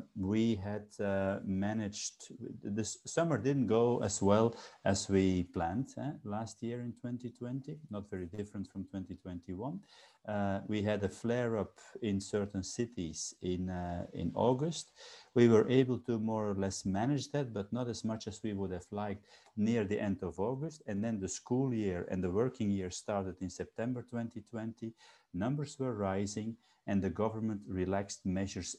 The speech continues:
anyway, because they thought, "Well, it's okay, we need to go back to our normal, uh, life, more or less. It's time to call this crisis closed. We now have just to learn how to live with the virus."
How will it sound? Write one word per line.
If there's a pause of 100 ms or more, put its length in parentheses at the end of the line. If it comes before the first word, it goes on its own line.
anyway,
because
they
thought,
"Well,
it's
okay,
we
need
to
go
back
to (400)
our
normal,
uh,
life,
more
or
less.
It's
time
to
call
this
crisis
closed. (320)
We
now
have
just
to
learn
how
to
live
with
the
virus."